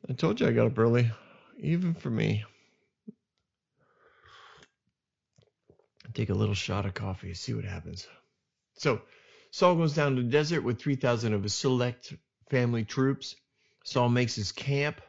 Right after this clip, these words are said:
uh, beside the road on the hill of this. I mean, it's so funny how they get so de-, detailed. I can't even enunciate these words.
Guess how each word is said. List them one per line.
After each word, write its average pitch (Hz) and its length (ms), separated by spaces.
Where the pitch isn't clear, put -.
uh, 107 120
beside 110 500
the 120 80
road 127 480
on 98 180
the 90 60
hill 123 540
of 95 360
this. 104 300
I 110 100
mean, 117 200
it's 135 200
so 147 280
funny 113 340
how 107 140
they 101 120
get 101 160
so 107 160
de-, 104 120
detailed. 101 560
I - 140
can't 117 300
even 107 180
enunciate 117 540
these 120 180
words. 208 300